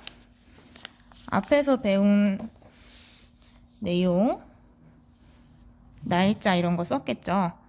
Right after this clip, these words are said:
그래서 얘는 우린 지금 삼 블럭이니까 삼 블럭 수학이고요.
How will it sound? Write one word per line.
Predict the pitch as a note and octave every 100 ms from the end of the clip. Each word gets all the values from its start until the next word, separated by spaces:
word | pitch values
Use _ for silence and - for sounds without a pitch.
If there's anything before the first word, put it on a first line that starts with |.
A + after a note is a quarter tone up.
| _ _ F#3+
그래서 | F3+
얘는 | F#3 G#3+
우린 | F#3+ G3+
지금 | G3+ E3+ F#3 G3
삼 | - D4
블럭이니까 | D4 D#4 C4 G3+ F3+ F3 - F3+ F#3+ C4 F4+ - - - _ - _ _ _ _ _ _ - - _ - - - - - _ _ - _ _ _ - - - - - - - - - - - - - - - - - - - - -
삼 | - B3+ A#3 A3+
블럭 | G#3 G3 G3 C#4 F4 - - _ _ _ _ _ _ _ _ _ _ - - - - - - - _ _ - - - - - - - - -
수학이고요. | - C#4 C#4 A#3 G3+ G3 F3+ E3+ G3 D4 -